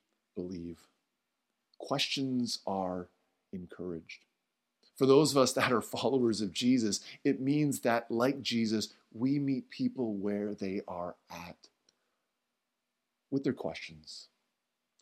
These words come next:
with their uncertainties, with their doubts. Easter,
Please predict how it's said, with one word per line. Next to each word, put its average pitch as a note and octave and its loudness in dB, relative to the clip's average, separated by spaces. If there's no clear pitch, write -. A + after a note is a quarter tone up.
with C3 -4
their C3+ 2
uncertainties, E2 -4
with G#2 -8
their F#2+ -4
doubts. - -10
Easter, G2+ -2